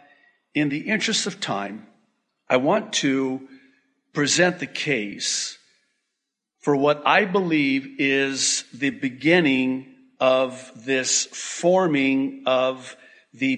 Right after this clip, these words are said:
perfect prophetic storm. Maybe I can mix the metaphors and say it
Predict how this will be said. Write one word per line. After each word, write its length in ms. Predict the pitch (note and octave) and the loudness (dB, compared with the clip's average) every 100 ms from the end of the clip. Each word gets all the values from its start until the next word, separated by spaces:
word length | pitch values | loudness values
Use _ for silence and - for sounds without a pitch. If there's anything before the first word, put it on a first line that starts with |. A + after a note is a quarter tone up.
| C3 | -4
perfect 680 | - F3 F3+ F#3 F3+ - - | -4 -2 0 -2 -6 -8 -6
prophetic 640 | - D3 C3+ D3 C#3+ C#3 | 0 0 0 -4 -2 -2
storm. 760 | - - C#3 A#2 F2+ F#2 A#3 - _ _ _ _ _ _ _ - | 0 0 -2 -4 -6 -10 -14 -16 _ _ _ _ _ _ _ -6
Maybe 260 | C3 B2+ C3 | -2 2 2
I 80 | |
can 480 | B2+ A#2 A#2 A#2 C3 - | 2 -2 -2 -4 -6 -4
mix 680 | B2 C3+ - - - - - | -2 -2 -4 -4 -4 -6 -8
the 120 | A2+ | -8
metaphors 840 | A2+ B2 A#2+ - A2 A2 A2 A2 - | -2 -2 -2 -6 -10 -10 -10 -12 -14
and 180 | A2+ A2 | -12 -12
say 320 | - A#2 A2+ | -8 -6 -4
it 140 | A2+ | -6